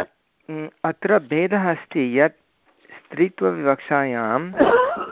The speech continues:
हम्म, तत्र यत्र नुमागमः भवति तत्र प्रातिपदिकस्तरे एव आगच्छति। हम्म, किन्तु, आ, पुल्लिङ्गे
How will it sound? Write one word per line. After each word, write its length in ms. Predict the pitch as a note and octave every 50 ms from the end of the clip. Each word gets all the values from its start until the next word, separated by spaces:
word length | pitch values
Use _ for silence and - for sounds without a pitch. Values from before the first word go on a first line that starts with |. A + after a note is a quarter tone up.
| -
हम्म, 640 | C#4+ D4 E4 F4+ - D4+ D4 C4 - - - - A3+ - _ -
तत्र 340 | D3 D#3+ - - E3+ E3+ - -
यत्र 340 | - D#3 E3 F3 - - E3+
नुमागमः 680 | E3+ E3+ F3+ F3+ F3+ F3+ F#3 F#3+ F#3 F#3 F#3 F3 E3+
भवति 420 | D#3 D3+ C#3+ C3+ C3+ C3 - D3+ D#3
तत्र 360 | - D#3+ D#3+ - - - F3+
प्रातिपदिकस्तरे 1300 | F3 - - D#3+ C#3+ D3 D#3+ F#3 F3 - D#3+ D3+ - E3+ - F3 E3 - - - C#3+ C#3+ D#3 D#3+ D3 C3+ D3
एव 120 | D#3 D3+
आगच्छति। 680 | C#3+ - - C3+ B2 B2 - - - - - - B2 _ _ _ _ _ - _ _ _ _ _ _ _ - - - - - _ _ _ _ _ _ _ _ _ _ _ _ _ _ _ _ _ _ _ _ _ _ _ _ _ _ _ _ _ _ _ _ _ _ _ _ _ -
हम्म, 280 | E3 E3 C#3 A2 - - _ _ _ _ _ - - _ _ _ -
किन्तु, 380 | - D3+ D3+ C#3+ - D#3 D3 - - _ _ _ - - - - - - - - - - - - -
आ, 320 | C#3 C3+ C3+ C3 B2+ B2+ - - _ _ _ _ _ _ _ _ _ _ _ - - _ _ _ - - - -
पुल्लिङ्गे 800 | E3+ F#3 F#3 F#3+ G3 F#3+ F#3 D#3 C3+ B2+ B2+ C3 D3 F3 F3